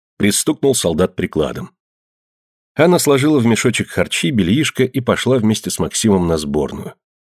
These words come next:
В сборной уже теснился народ. Максим увидел тут всех своих одногодков. Стали подтягиваться подводы. Колчаковская армия нуждалась в резервах, и новобранцев было приказано отправить без промедления.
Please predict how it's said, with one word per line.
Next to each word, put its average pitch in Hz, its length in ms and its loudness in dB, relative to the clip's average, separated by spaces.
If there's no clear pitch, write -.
В 76 80 -8
сборной 143 440 2
уже 110 180 2
теснился 95 560 -2
народ. 73 460 -6
Максим 151 360 0
увидел 135 280 4
тут 123 200 -2
всех 131 300 0
своих 87 360 0
одногодков. 76 760 -8
Стали 170 260 2
подтягиваться 117 680 0
подводы. 76 580 -4
Колчаковская 180 680 2
армия 139 200 4
нуждалась 120 500 2
в 98 40 0
резервах, 87 580 0
и 92 80 -6
новобранцев 95 640 0
было 120 180 2
приказано 98 480 0
отправить 90 520 0
без 92 220 -2
промедления. 78 720 -4